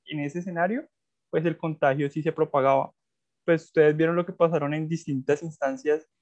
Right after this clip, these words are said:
al final de la liga pasada, entonces yo diría que en ese caso sí no se controló, porque, pues, ¿de qué servía no, que no hubiera ingreso al público en los estadios? Si igual a-,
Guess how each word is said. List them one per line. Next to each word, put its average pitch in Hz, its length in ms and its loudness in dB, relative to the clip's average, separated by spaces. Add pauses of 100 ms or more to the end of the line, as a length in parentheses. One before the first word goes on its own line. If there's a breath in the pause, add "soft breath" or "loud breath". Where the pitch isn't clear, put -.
(160)
al 165 140 2
final 135 340 -2
de 143 160 2
la 151 100 4
liga 135 240 2
pasada, 190 560 2 (760)
entonces 151 420 -4
yo 156 60 2
diría 170 220 4
que 185 120 -4
en 156 100 0
ese 151 220 -4
caso 202 200 0
sí 190 120 -2
no 160 100 -2
se 165 100 -4
controló, 147 600 -2 (240)
porque, 170 200 2
pues, 170 140 -2
¿de 165 100 -2
qué 151 140 -2
servía 170 400 0
no, 165 340 0
que 185 80 -4
no 165 100 0
hubiera 160 200 0
ingreso 170 400 -2
al 170 120 0
público 190 400 -4
en 185 100 -8
los - 20 -6
estadios? 202 500 0 (340)
Si 175 100 -4
igual 147 340 4
a-, - 360 0